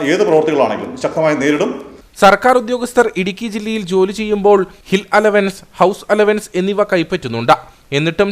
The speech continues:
Speaker 2: ചട്ടലംഘന പ്രകാരമാണ് ഉദ്യോഗസ്ഥർ ഓഫീസിനുള്ളിലെ മുറികളിൽ താമസിക്കുന്നത്. മുൻപ് സമാന രീതിയിൽ ഉദ്യോഗസ്ഥർക്കെതിരെയും പഞ്ചായത്ത് അംഗങ്ങൾക്കെതിരെയും രാത്രികാലങ്ങളിൽ പഞ്ചായത്ത് ഓഫീസിൽ മദ്യപിച്ചതിന് പോലീസ് കേസെടുത്തിട്ടുള്ളതാണ്.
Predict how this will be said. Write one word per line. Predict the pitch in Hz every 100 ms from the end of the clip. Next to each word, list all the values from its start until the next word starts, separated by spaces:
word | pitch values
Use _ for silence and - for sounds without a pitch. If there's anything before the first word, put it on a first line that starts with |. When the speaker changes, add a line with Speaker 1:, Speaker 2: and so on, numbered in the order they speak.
| 196
Speaker 2:
ചട്ടലംഘന | 165 208 214 214 208
പ്രകാരമാണ് | 208 202 208 196 190 160
ഉദ്യോഗസ്ഥർ | 156 185 185 - 208 160
ഓഫീസിനുള്ളിലെ | 160 214 214 202 196 196
മുറികളിൽ | 180 175 190 196 185
താമസിക്കുന്നത്. | 165 160 - 117 120 123 - - _ - -
മുൻപ് | 151 175 196
സമാന | 170 165 180 190
രീതിയിൽ | 180 190 202 160
ഉദ്യോഗസ്ഥർക്കെതിരെയും | 175 190 - 208 208 185 185 185 180
പഞ്ചായത്ത് | 160 160 196 202 202 170
അംഗങ്ങൾക്കെതിരെയും | 170 196 208 208 185 190 185 151 - - 156
രാത്രികാലങ്ങളിൽ | 185 202 208 214 220 214 208 208
പഞ്ചായത്ത് | 180 214 214 220
ഓഫീസിൽ | - 202 214 190
മദ്യപിച്ചതിന് | 170 202 202 202 202 196
പോലീസ് | 185 190 -
കേസെടുത്തിട്ടുള്ളതാണ്. | 170 170 196 - 160 127 117 139